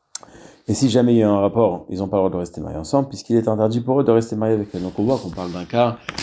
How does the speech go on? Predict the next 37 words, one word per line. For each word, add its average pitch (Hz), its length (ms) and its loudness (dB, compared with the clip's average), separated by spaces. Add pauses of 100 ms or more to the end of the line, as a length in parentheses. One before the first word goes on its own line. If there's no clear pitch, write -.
(140)
où 127 160 4
il 95 200 2
y 104 80 2
a 117 80 2
un 98 140 0
Kéal 90 300 -2
Hashem, 85 240 -4
c'est-à-dire 87 260 -4
ce 87 120 -8
n'est 87 60 -4
pas 95 120 -2
une 87 100 -2
convertie, 95 420 -2
c'est 95 180 -6
l'interdit 87 420 -2
évoqué 90 300 -2
par 92 140 -4
Rabbi 92 140 -2
Akiva. 113 360 -2 (380)
Et 101 120 4
pourtant 101 300 -2
il 90 140 -2
y 95 40 2
a 92 40 4
Iboum 92 300 0
et - 20 -2
Khalitsa, 92 680 -2
et 87 40 -4
là 82 80 -4
on 80 80 -6
dit 78 140 -10
la 80 80 -6
Gemara, 110 420 2 (380)
on 92 40 -6
parle 95 200 2
d'un 104 80 0
cas 123 240 4